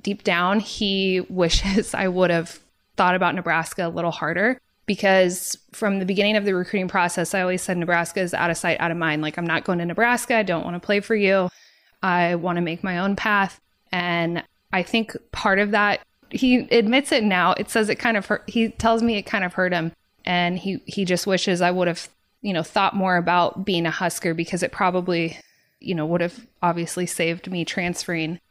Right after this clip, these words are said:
Because when I was out at U C L A, I was comparing everything to Nebraska, and, and there's really no place like Nebraska. But I think when you're living in Lincoln and you're younger, it's, you just wanna get out of this city. And then when you're older, you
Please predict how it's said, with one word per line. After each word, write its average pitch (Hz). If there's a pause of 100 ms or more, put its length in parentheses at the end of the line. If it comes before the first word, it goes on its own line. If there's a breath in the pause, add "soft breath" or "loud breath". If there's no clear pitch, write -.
(140)
Because 170
when 175
I 180
was 185
out 190
at 185
U 190
C -
L 165
A, 175
I -
was 170
comparing 180
everything 170
to -
Nebraska, 160
and, 156
and 185
there's 170
really 190
no 170
place 170
like 170
Nebraska. 175
But 156 (260)
I 202
think 233
when 247
you're 208
living 202
in 208
Lincoln 208
and 175
you're 175 (260 loud breath)
younger, 196
it's, - (400 soft breath)
you 202
just 185
wanna 196 (220)
get 185
out 170
of 180
this 170
city. 160
And 170
then 180
when 185
you're 180
older, 185
you 190